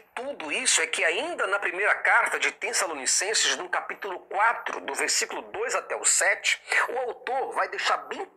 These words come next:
claríssimo que aquelas pessoas que vivem na imundície e desprezam a santidade e as escrituras, elas estão desprezando a Deus.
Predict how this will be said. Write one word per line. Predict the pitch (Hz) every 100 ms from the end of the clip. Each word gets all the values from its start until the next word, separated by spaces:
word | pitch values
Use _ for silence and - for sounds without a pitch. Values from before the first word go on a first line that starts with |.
| _
claríssimo | - 247 311 311 277 - - 165 123
que | - 175
aquelas | - - - -
pessoas | - 196 220
que | - 240
vivem | 185 - 320 339 262 120 104 - _
na | 185 202
imundície | 254 226 151 - 240 277 - - - - - - -
e | 254
desprezam | 180 180 - - 254 285 277 - 185
a | 170
santidade | - - - 254 - - - 185 262 254 - 123 - -
e | 220
as | 240 202 202
escrituras, | 208 - 147 - 233 247
elas | 233 240
estão | 226 - 240
desprezando | 220 214 - 226 - 208 208
a |
Deus. | 196 170 185 151 -